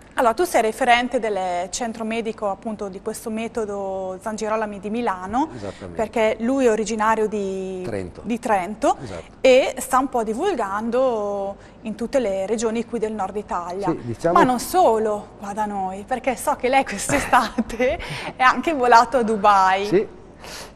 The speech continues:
Speaker 2: Sì, perché diciamo che d'accordo con Ivan, che è un amico e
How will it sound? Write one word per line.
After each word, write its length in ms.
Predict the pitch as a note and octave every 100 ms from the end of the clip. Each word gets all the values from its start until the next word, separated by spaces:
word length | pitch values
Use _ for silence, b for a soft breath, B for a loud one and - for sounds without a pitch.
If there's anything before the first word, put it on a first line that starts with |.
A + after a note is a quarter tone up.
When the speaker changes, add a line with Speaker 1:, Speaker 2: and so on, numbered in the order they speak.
| - -
Speaker 2:
Sì, 220 | F3 G#3
perché 800 | E3+ B2 - C3+ C3 B2+ B2 A#2+
diciamo 400 | A#2 D3 D#3 C#3
che 160 | C#3
d'accordo 480 | C3 A2+ C3+ C#3+ C3+
con 200 | - B2
Ivan, 340 | C#3+ D#3+ C3 A2
che 100 | A2+
è 20 |
un 100 | G#2+
amico 640 | A2 B2 C#3 - A2+ G2+ G2
e 380 | G2+ B2 C3